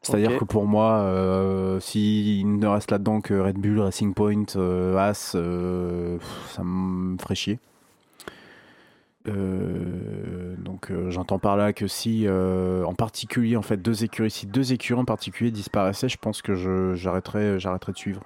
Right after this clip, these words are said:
Speaker 1: Euh, Williams et McLaren, forcément, j'ai envie de dire, McLaren, euh, encore plus, mais Williams, ça me ferait chier.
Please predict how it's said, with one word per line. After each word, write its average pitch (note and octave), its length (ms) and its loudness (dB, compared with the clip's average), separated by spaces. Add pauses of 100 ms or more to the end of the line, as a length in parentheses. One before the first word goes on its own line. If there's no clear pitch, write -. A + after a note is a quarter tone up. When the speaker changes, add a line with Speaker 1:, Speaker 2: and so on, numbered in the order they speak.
(800)
Speaker 1:
Euh, E2+ 220 0
Williams G2+ 520 0
et F2+ 160 2
McLaren, F#2 640 0 (300)
forcément, F#2 560 -4
j'ai F#2 100 -8
envie E2+ 140 -8
de E2 60 -10
dire, F#2 160 -8
McLaren, F2 520 -6
euh, E2+ 100 -4
encore E2+ 240 -4
plus, - 400 -10 (160)
mais E2 100 -2
Williams, F#2 520 -2 (140)
ça - 100 -8
me F2 60 -4
ferait - 140 -10
chier. F#2 240 -8